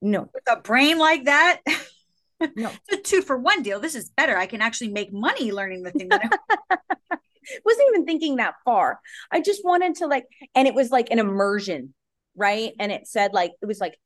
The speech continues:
Speaker 1: thirty days, it said. And I was like,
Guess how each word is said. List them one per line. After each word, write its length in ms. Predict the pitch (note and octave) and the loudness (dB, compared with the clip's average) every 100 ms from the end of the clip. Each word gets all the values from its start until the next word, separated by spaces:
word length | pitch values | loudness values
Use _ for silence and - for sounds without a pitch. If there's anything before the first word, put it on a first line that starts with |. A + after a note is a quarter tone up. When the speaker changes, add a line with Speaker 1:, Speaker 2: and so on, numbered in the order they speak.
| - | 0
Speaker 1:
thirty 340 | D4 D4 C#4 | 0 0 -2
days, 600 | A3 E3 D3 - - - _ _ - | 0 0 -4 -12 -14 -16 _ _ -12
it 160 | F#3+ | -12
said. 240 | - A#2+ - _ _ _ _ _ _ | -6 -4 -4 _ _ _ _ _ _
And 120 | F#3 | -2
I 100 | F#3+ F#3+ | 0 0
was 140 | F#3+ | 0
like, 260 | F#3+ D#3+ | -2 -2